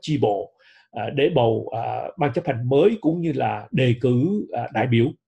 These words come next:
Rồi đến, à, đầu tháng bảy cho đến cuối tháng tám đó, thì họ sẽ tổ, ờ, tổ chức đại hội, à, đảng bộ cấp quận, cấp huyện để mà coi như là chốt cái danh sách của các đại biểu mà từ cấp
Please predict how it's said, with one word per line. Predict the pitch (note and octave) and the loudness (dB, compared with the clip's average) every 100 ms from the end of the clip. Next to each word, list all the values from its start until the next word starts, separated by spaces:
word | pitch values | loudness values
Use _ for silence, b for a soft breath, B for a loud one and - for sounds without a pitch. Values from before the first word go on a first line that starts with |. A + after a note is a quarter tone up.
| _ _ _ _ b b b b b _ _ | _ _ _ _ b b b b b _ _
Rồi | C#3 B2+ A2 - _ | 0 2 2 -2 _
đến, | D#3+ D3+ F#3+ A3+ - - | 0 0 0 -6 -8 -6
à, | B2 A2+ G#2+ - | -4 -4 -6 -6
đầu | - D3+ A#2+ | 2 2 2
tháng | F#3 | -2
bảy | E3+ C3+ E3 G#3 - - | 0 2 2 -2 -8 0
cho | D3+ | 2
đến | D3+ D#3+ | 2 2
cuối | G#3+ A3+ | 2 2
tháng | G3 | -2
tám | - D#3+ A3 E4 | -4 -4 -2 -4
đó, | F#4 - _ _ - | -6 -10 _ _ -4
thì | B2 | -2
họ | G#2 | 0
sẽ | - B2 | -2 0
tổ, | A#2+ G#3+ - _ | 2 2 0 _
ờ, | C#3 A#2 | -6 2
tổ | C3+ A#2+ | 2 2
chức | E3 | 0
đại | C3+ A2+ G#2 | 0 -2 -2
hội, | A#2+ C#3+ - | -4 -6 -4
à, | C3 | -4
đảng | D3 G2 E3 | -4 -4 0
bộ | C3+ G#2 - | 0 0 -2
cấp | G3+ - - | -4 -6 -4
quận, | C#3+ B2+ F2+ - | 0 0 -2 -6
cấp | G#3 - - | -6 -6 0
huyện | C3 F#2+ - _ _ _ _ _ _ | 0 0 -8 _ _ _ _ _ _
để | C#3+ C3+ - G3+ D#3 | 2 2 4 2 2
mà | C3 - | -2 0
coi | B2+ | 0
như | A#2+ | 0
là | B2 A#2 G#2+ G2 - | -2 -2 -4 -8 2
chốt | A#3 A#3+ | 2 4
cái | F#3 | 2
danh | E3+ C#3+ | 2 0
sách | B2+ A3 - _ | -2 -4 -6 _
của | C#3 | -2
các | B2+ F#3+ | -2 -2
đại | - A#2+ | -2 -2
biểu | A#2+ A#2 F#3 D3+ | 0 -2 -2 -4
mà | A#2 | -2
từ | C#3+ C3+ A#2 | 2 4 2
cấp | G3+ | -2